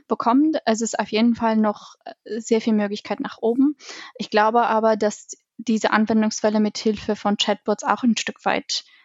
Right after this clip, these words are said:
abgebildet werden können. Also ich muss jetzt nicht unbedingt jeden Text lesen, um zu verstehen,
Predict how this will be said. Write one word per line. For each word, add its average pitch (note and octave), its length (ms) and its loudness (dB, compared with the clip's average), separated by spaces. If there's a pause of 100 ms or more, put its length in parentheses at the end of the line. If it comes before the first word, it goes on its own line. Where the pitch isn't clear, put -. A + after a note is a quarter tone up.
(360)
abgebildet G3+ 640 0
werden - 240 -2
können. F#3+ 500 -4
Also - 140 -8
ich - 180 -4
muss G#3 180 2
jetzt G#3 180 -2
nicht G#3 120 -2
unbedingt G3+ 360 0
jeden G#3 320 -2
Text - 360 -8
lesen, B3 260 2
um A#3+ 80 2
zu A#3+ 100 -6
verstehen, A3+ 600 0